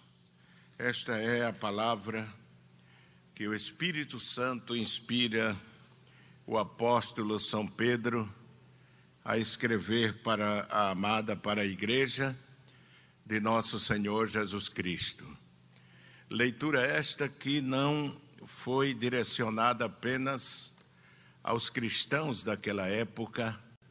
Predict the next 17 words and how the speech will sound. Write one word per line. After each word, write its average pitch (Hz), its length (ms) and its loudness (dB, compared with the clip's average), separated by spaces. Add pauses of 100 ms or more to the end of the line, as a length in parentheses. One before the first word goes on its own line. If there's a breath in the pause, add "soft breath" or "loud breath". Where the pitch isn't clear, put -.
(600 loud breath)
mas 107 480 2
tenho 123 300 -2
certeza 117 720 0
que 110 280 -2
ela 113 560 2 (640 soft breath)
é 110 140 -2
destinada 110 1040 0
a 107 140 0
nós, - 880 0 (440 loud breath)
que 104 140 -2
neste 143 420 2
tempo 117 400 0
servimos 113 1080 2 (520 loud breath)
ao 107 220 4
Senhor 104 560 6
na 107 140 4
beleza 98 840 2